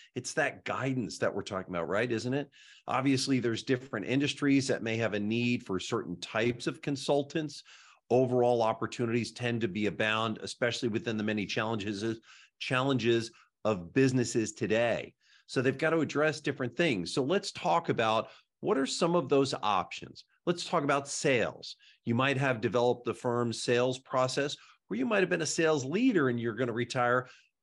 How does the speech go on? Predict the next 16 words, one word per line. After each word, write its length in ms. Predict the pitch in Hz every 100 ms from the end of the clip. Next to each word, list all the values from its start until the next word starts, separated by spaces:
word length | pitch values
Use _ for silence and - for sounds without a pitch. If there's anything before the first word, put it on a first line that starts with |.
| -
but 200 | 151 -
the 80 | 147
sales 500 | - 180 190 180 -
teams 520 | - 185 185 151 131
and 120 | 135 -
other 260 | 160 160
businesses 760 | 123 151 175 180 139 131 107 95
or 140 | 117
other 200 | 147 147
industries 600 | 143 180 202 - 139 120
may 220 | 123 143 147
need 240 | 147 143
help 300 | 135 147 -
with 180 | 143 139
sales. 540 | - 185 180 165 -
So 220 | 127 113